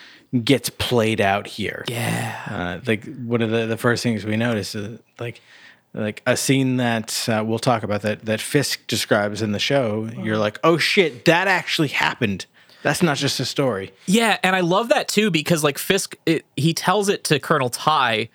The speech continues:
Speaker 2: in, in this, in the, uh, in the episode, and they're, they're having a drink, and, and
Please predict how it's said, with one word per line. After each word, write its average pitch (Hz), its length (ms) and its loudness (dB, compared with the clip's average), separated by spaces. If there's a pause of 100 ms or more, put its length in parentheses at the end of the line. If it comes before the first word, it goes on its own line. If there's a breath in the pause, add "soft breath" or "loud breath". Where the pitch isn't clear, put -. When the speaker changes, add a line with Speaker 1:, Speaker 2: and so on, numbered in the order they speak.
(380 soft breath)
Speaker 2:
in, 120 240 2
in 123 140 0
this, - 260 -2
in 123 160 2
the, 113 240 2
uh, 101 260 2
in 123 120 -4
the 120 100 4
episode, 110 500 0 (460 loud breath)
and 123 100 2
they're, 120 120 0
they're 139 120 2
having 135 240 0
a 120 40 -4
drink, 127 340 2
and, 113 220 0
and 113 340 0